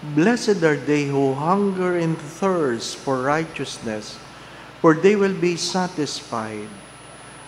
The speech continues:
Blessed are the merciful, for they will be shown mercy.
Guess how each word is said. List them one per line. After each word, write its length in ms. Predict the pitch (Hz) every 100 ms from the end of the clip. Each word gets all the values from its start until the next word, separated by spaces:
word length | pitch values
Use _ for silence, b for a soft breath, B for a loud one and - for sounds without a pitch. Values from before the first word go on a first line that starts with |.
| - 135
Blessed 420 | 139 139 139 139
are 160 | 131 123
the 140 | 123
merciful, 920 | 127 143 143 139 139 - 117 160 185 185
for 140 | 147
they 180 | 135 135
will 160 | 127 127
be 200 | 131 123
shown 440 | - 135 127 120 117
mercy. 600 | 120 117 110 - 180